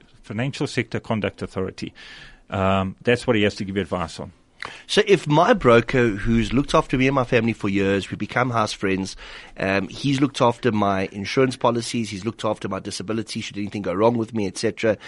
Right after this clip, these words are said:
Speaker 2: He comes to me now and he says to me, "Listen, I have an incredible opportunity for you. I have been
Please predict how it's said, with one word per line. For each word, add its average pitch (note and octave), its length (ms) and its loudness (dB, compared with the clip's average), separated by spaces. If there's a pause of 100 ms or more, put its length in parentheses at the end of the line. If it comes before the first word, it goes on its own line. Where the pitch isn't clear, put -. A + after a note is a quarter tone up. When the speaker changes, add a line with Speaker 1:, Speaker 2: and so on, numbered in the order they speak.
(260)
Speaker 2:
He G3 140 -4
comes F#3 260 2
to - 80 -4
me C#3+ 80 6
now B2 100 6
and A#2+ 80 6
he A2 80 2
says A#2+ 260 0
to A#2 100 -6
me, A#2 100 0
"Listen, A#2+ 360 0 (240)
I B2+ 180 2
have C#3 140 2
an C3+ 60 -2
incredible E3 540 0
opportunity A#2 580 -6
for G#2+ 180 -4
you. G#2 220 0 (540)
I C3 160 4
have D#3+ 480 4
been B2 440 6